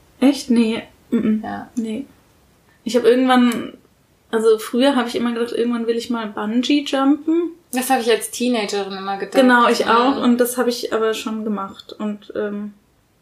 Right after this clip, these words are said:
Speaker 1: ja.
Speaker 2: Und war gut?
Speaker 1: Ja, es war richtig cool. Das will ich
Speaker 2: Weil ich
Speaker 1: auch
Speaker 2: hab das
Speaker 1: sofort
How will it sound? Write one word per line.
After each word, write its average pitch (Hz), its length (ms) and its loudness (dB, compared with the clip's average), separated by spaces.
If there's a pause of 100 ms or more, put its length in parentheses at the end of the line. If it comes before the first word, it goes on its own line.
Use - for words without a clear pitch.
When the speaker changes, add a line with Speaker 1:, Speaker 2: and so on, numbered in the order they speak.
Speaker 1:
ja. 214 340 -10
Speaker 2:
Und 233 100 -6
war 202 140 -2
gut? 254 240 -6 (340)
Speaker 1:
Ja, 226 240 4
es 190 140 -4
war 208 100 -2
richtig - 340 -10 (100)
cool. 202 180 -8
Das - 140 -12
will 214 80 -4
ich - 60 -10
Speaker 2:
Weil 220 100 4
ich 220 60 2
Speaker 1:
auch 233 60 2
Speaker 2:
hab 226 60 -4
das 226 100 -4
Speaker 1:
sofort 226 120 4